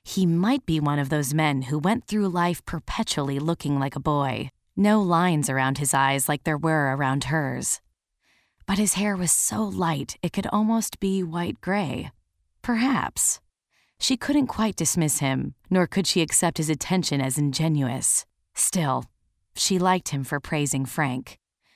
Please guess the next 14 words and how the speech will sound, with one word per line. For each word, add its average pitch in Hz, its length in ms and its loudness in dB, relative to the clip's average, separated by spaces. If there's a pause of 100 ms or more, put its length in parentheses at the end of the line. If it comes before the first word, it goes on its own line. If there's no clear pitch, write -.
(180)
Using 185 560 2
wonderful, 156 800 0 (240)
not 190 360 0
great 147 500 -2
or 151 140 -2
fabulous - 920 -2
or 160 140 -2
terrific. - 720 -6 (440)
He 240 160 2
didn't 285 380 6
act 165 260 0
like 151 160 -2
a 135 60 -4
drunk. 131 500 -2